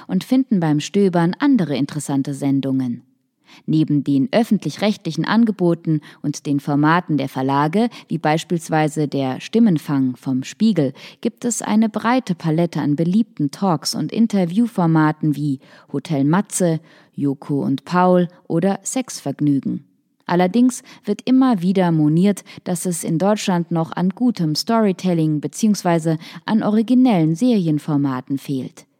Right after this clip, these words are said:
Der Bayerische Rundfunk und Spotify haben zu diesem Zweck im Oktober zweitausendsechzehn den Wettbewerb Call for Podcast ausgerufen,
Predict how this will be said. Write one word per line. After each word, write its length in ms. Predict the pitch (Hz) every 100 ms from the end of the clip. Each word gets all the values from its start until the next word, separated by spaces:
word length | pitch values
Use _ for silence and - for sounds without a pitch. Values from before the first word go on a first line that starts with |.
| _ _ _ -
Der 100 | 143
Bayerische 520 | 160 185 175 160 170
Rundfunk 580 | 160 233 - - 151 139
und 160 | 131
Spotify 680 | - 202 240 247 - 185 185 - - -
haben 360 | 220 208 202
zu 140 | - 165
diesem 360 | 165 143 135
Zweck 320 | - 208 240
im 100 | 180
Oktober 580 | 151 - - 170 175 196
zweitausendsechzehn 1000 | 190 156 143 143 156 147 214 - 185 165 160 - - -
den 200 | 226 220
Wettbewerb 640 | 254 - 175 165 160 165 - _
Call 380 | - 240 202 147
for 220 | - 170
Podcast 720 | 165 - 214 - 165 131 - -
ausgerufen, 760 | 160 165 - 170 160 - 170